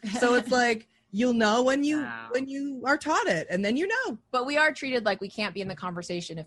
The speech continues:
Speaker 2: you don't, like, have
Speaker 1: Right.
Speaker 2: these names. And
Speaker 1: Right.
Speaker 2: so you're like, all of a sudden, like, "I shouldn't talk about this." And that's what
Speaker 1: Right.
Speaker 2: Julie wants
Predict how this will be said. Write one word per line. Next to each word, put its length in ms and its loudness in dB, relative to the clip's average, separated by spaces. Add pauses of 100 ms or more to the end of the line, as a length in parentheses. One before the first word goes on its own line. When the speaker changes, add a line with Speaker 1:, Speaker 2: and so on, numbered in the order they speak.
(140)
Speaker 2:
you 80 -12
don't, 300 -6
like, 200 -10 (100)
have 220 -2
Speaker 1:
Right. 220 2
Speaker 2:
these 220 -14
names. 500 -10
And 200 -10
Speaker 1:
Right. 360 -2
Speaker 2:
so 100 -6
you're 200 -2
like, 260 -4
all 120 -6
of 60 -10
a 40 -14
sudden, 240 -10
like, 200 -14
"I 140 -4
shouldn't 300 -12
talk 200 -6
about 220 -8
this." 220 -12
And 120 -10
that's 260 -4
what 80 -2
Speaker 1:
Right. 280 -2
Speaker 2:
Julie 260 -8
wants 460 -14